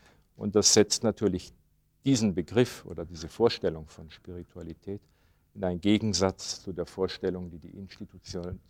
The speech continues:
institutionellen Religionen, die auf Glauben angewiesen sind, von Spiritualität haben. Oder sowohl Spiritualität wie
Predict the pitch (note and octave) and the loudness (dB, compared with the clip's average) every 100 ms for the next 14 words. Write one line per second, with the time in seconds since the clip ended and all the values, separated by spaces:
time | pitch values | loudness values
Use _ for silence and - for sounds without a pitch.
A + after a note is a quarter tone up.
0 | _ A2+ A2 - G2+ - G#2 - F#2+ F2+ | _ -4 -4 -6 -14 -12 -12 -10 -6 0
1 | F2+ E2+ - - _ _ F#2+ F#2 D#2+ F#2 | 0 0 -6 -16 _ _ 2 2 0 2
2 | G#2 G#2+ G2+ F#2 - - F#2 F2 D#2+ - | 2 2 -2 -6 -8 2 6 6 2 -6
3 | - A#2+ A2 E2 D#2+ D2+ D2 E2 F#2+ _ | 0 0 0 -4 -10 -12 -12 -14 -16 _
4 | _ _ _ _ F#2+ F2+ - G2+ F#2 - | _ _ _ _ -12 -12 -10 -6 -6 -6
5 | F#2+ F2 - F#2+ F2+ - _ - F2+ D2+ | -6 -8 -6 -6 -6 -12 _ 6 6 6
6 | B1 _ _ _ _ _ _ - D3 C3+ | -4 _ _ _ _ _ _ 12 12 12
7 | E2 - - _ _ _ _ - A2 B2+ | 12 6 -12 _ _ _ _ 4 12 12
8 | C3+ - - _ - - B2+ B2+ C#3 B2+ | 12 12 2 _ -10 4 6 6 8 6
9 | B2+ - D3 E3+ - _ _ _ _ A2+ | 6 4 2 2 -8 _ _ _ _ 2
10 | B2 | 4